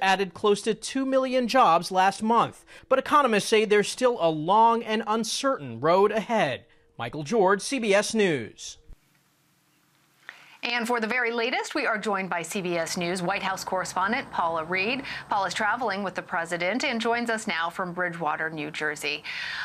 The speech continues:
Speaker 2: Paula, we heard the president say there, anybody who's going to challenge it is trying to take money away from people. In the lead up to this, there was a lot of discussion about the legality of the president bypassing Congress when it comes to financial matters.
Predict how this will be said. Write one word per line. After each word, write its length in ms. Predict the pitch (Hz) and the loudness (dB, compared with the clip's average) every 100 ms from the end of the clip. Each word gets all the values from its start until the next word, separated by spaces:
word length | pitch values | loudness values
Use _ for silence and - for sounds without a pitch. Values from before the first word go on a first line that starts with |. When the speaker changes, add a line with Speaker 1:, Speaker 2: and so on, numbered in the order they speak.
| - | -6
Speaker 2:
Paula, 480 | 277 254 233 208 196 | -2 0 2 0 0
we 140 | 220 233 | -2 -2
heard 240 | 254 240 | -2 -2
the 60 | 214 | -2
president 500 | 214 190 185 175 165 | -2 -2 -2 -4 -4
say 180 | 180 175 | -2 0
there, 160 | 175 | 0
anybody 300 | 196 233 220 | 0 -2 -2
who's 140 | 202 190 | -4 -2
going 180 | 185 | -4
to 80 | 175 | -4
challenge 540 | 165 - 214 202 190 190 | -4 -2 0 0 -2 -2
it 120 | 180 | -4
is 80 | 170 | -4
trying 200 | 196 170 | -4 -4
to 80 | |
take 240 | 165 180 175 | -6 -6 -4
money 360 | 180 277 277 | -2 0 0
away 320 | 269 247 240 247 | -2 0 -2 -2
from 240 | - 214 | -4 -6
people. 580 | 220 208 208 196 190 202 | -4 -4 -2 0 0 -2
In 100 | 180 | -2
the 180 | 165 170 | -2 -2
lead 220 | 226 233 | -2 -2
up 100 | 226 | -4
to 80 | 220 | -4
this, 200 | 196 202 | -4 -4
there 100 | 185 | -4
was 120 | 170 | -2
a 40 | |
lot 160 | 170 175 | -2 -2
of 60 | 160 | -4
discussion 560 | 160 - 180 - 165 | -6 -4 -4 -4 -6
about 320 | 165 156 156 | -4 -4 -4
the 60 | 170 | -4
legality 840 | 175 175 180 180 269 226 180 185 | -4 -4 -2 -2 0 -2 -2 -2
of 140 | 175 170 | -4 -6
the 60 | |
president 540 | 156 - 185 175 170 165 | -8 -6 -4 -4 -6 -4
bypassing 680 | 180 196 208 185 170 165 170 | -4 -4 -4 -6 -6 -8 -4
Congress 420 | 180 170 185 220 | -4 -2 -4 -6
when 120 | 170 | -8
it 60 | 151 | -6
comes 200 | 160 156 | -8 -8
to 80 | 160 | -6
financial 500 | 160 156 151 151 165 | -4 -4 -6 -6 -4
matters. 440 | 160 170 226 | -2 -2 -2